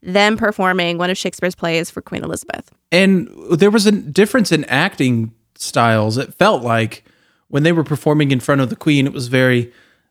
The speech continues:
Speaker 2: very ornate and very just, like, I don't know, very, um, pristine type of acting. And then when you get to the Curtain Theater later,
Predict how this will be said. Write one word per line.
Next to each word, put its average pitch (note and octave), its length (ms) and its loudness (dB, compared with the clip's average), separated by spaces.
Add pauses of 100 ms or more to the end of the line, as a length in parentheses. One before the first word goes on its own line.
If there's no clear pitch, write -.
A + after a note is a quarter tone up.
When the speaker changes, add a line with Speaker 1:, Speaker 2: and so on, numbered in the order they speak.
(100)
Speaker 2:
very D3 300 -2
ornate C3 840 0 (240)
and B2 180 -4
very B2 380 0
just, B2+ 280 -10
like, A#2+ 400 -2
I C3 100 -6
don't B2+ 160 -4
know, A#2 260 -2
very, A#2+ 760 -2
um, A#2+ 720 -18
pristine C#3+ 760 -2
type C3 320 -2
of B2 180 -6
acting. B2 460 -2
And B2 100 2
then A#2+ 140 2
when B2 100 4
you A#2+ 100 4
get C#3+ 280 0
to B2 500 2 (480)
the C3 120 -2
Curtain C3+ 420 2
Theater A#2 480 2
later, A#2+ 480 4